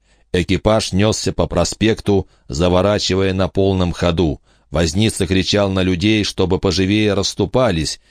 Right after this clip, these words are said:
и вскоре Кейт стала уплывать, убаюканная мерным топотом конских копыт и покачиванием кареты, а Рейф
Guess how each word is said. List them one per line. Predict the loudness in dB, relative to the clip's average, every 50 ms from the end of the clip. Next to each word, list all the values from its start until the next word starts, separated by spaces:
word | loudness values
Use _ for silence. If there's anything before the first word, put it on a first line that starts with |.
| _ _ _ -4
и | -4 -4
вскоре | -4 -4 -4 0 0 2 2 0 -2
Кейт | -2 0 0 2 2 0 -2 -4
стала | -6 -2 0 0 2 2 2
уплывать, | 0 0 0 0 0 2 2 2 2 0 0 -2 -6 -14 _ _ _ _ -6
убаюканная | -4 -2 0 0 2 2 2 2 0 0 0 -2 0 0 0 0 0
мерным | 0 0 0 0 0 0 0 0 -2 -2 -2
топотом | -2 -2 -2 -2 0 -2 -2 -2 -2 -4 -4
конских | -2 -2 0 0 0 0 -4 -6 -6 -6 -6 -6
копыт | -4 -4 -4 -2 0 0 0 0 -2 -6 -12 _ _ _
и | -4 -2 -2 0
покачиванием | 0 -2 -2 0 0 0 0 0 0 0 0 0 0 0 0 0 -2 -2
кареты, | 0 0 0 2 2 0 -2 -2 -4 -6 -6 -6 -8 _ _ _ _ -6
а | -2 0 0
Рейф | 2 2 2 0 -2 -4 -6 -12